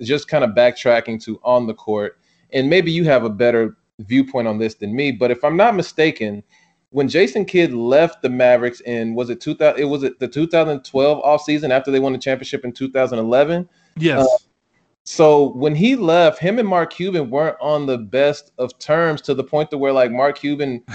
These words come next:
Speaker 2: <laughs>
Speaker 1: was saying that, you know, he w-, they weren't even gonna retire Kidd's jersey. So did I miss something? When did the, when did the makeup happen? Like, when did they become cool again? And then all of a sudden he's hired. Was, was there a moment in between there?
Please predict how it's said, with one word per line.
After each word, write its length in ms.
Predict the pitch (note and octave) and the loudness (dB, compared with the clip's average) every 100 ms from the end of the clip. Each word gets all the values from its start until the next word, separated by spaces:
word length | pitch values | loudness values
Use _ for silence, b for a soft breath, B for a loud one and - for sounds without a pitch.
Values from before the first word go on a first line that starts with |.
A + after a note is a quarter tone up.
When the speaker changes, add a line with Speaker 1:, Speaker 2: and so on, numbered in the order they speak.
| - | -16
Speaker 2:
<laughs> 220 | - - | -18 -4
Speaker 1:
was 140 | C#3 C3+ | -4 -2
saying 340 | E3 G3+ F#3 D3 | 2 4 2 4
that, 340 | C#3+ C#3 C3 C3+ | 4 4 2 -6
you 100 | D#3+ | -2
know, 160 | C#3+ B2 | 0 0
he 120 | D#3 | -2
w-, 220 | F3+ A#2 | -4 -4
they 140 | C3 | -2
weren't 200 | E3 E3+ | 0 0
even 200 | D#3 C3+ | -2 -2
gonna 160 | C3 B2+ | -2 -2
retire 420 | A#2+ B2 B2 A#2+ | -4 -2 2 2
Kidd's 340 | A2+ C3+ A#2 G#2 | 0 -4 -4 -6
jersey. 600 | G2+ A#2 F3 C#3 G#2+ G2+ - _ _ _ | -4 0 2 0 -4 -8 -12 _ _ _
So 340 | - D#3+ B2 | 0 2 2
did 160 | B2 C#3+ | 2 2
I 120 | F#3 | 4
miss 320 | A3 G3+ G#3 | 4 2 2
something? 380 | G3 G3 G3 D#3+ | 0 0 0 -2
When 260 | D#3 G#3+ A3 | 0 0 2
did 160 | G3+ G3+ | 0 0
the, 180 | F3 D3+ | -4 -4
when 260 | B2 F3 A3 | -6 -4 0
did 320 | G3+ E3+ D3+ | 0 -2 -4
the 440 | D#3 D#3 D3 C3+ - | -4 -2 -2 -4 -8
makeup 580 | - A#2+ D#3+ D#3+ B2+ G#2+ | -8 0 0 2 0 -2
happen? 340 | A#2+ G#2 - - _ | -2 -4 -6 -18 _
Like, 260 | - C3 A2 | -2 -2 -2
when 160 | B2+ F#3 | -2 -2
did 120 | G3 | 0
they 240 | E3+ D#3+ | -2 -2
become 720 | C#3+ C3+ - D3 C#3+ C#3 C3 _ _ _ _ _ | -4 -12 -4 -2 -2 -4 -10 _ _ _ _ _
cool 320 | - F#3 F#3 | 2 6 6
again? 480 | C#3 A#2+ B2+ B2+ A#2+ _ _ _ _ | 4 2 -2 -2 -6 _ _ _ _
And 140 | D#3 D#3 | -6 0
then 180 | F#3+ F#3+ | 2 4
all 160 | F3+ | 4
of 120 | F3+ | 2
a 40 | D#3+ | -2
sudden 300 | - F3 D#3+ | 0 0 0
he's 180 | D3+ C3 | -4 -4
hired. 500 | E3 E3+ A2+ F#2+ E2+ | 0 2 0 -2 -10
Was, 300 | A#2 C3+ C3+ | -4 -4 -4
was 240 | C3 C#3 | -4 -2
there 160 | C#3+ G#3+ | 0 0
a 60 | G#3 | 2
moment 340 | F#3+ G3+ G3+ | 0 2 0
in 80 | G3 | 0
between 400 | F#3 - F#3+ F#3+ | -4 -4 -4 0
there? 240 | G3 F#3+ | -2 -2